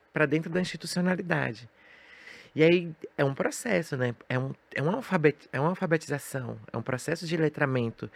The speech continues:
diferente, porque uma coisa é você fazer militância, debater certos temas, é, pensar em movimento social e, e, enfim, e articulando de outra forma. E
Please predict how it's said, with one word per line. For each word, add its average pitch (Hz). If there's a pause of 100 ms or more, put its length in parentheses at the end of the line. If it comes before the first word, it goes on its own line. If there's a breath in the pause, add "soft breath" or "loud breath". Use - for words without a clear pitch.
(200 loud breath)
diferente, 120
porque -
uma 139
coisa 156
é -
você 160 (260 loud breath)
fazer 131
militância, 131
debater 123
certos -
temas, 123 (240 loud breath)
é, 117 (160)
pensar 139
em 131
movimento 127
social 131
e, 117
e, 120
enfim, 120 (560 loud breath)
e 135
articulando 151
de 143
outra 160
forma. 135
E 196